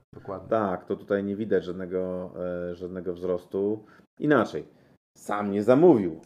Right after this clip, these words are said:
Speaker 1: Czyli to są to trzynaście plus pewnie, nie? Bo jakoś tak te klasy się
Speaker 2: Mhm.
Speaker 1: przyjmuje.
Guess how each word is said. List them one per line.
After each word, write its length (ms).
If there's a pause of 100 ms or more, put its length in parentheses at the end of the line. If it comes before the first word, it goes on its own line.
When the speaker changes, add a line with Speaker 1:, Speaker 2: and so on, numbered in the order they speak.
(240)
Speaker 1:
Czyli 120
to 80
są 140
to 120
trzynaście 480
plus 240
pewnie, 300
nie? 160
Bo 80
jakoś 180
tak 140
te 120
klasy 260
się 80
Speaker 2:
Mhm. 100
Speaker 1:
przyjmuje. 340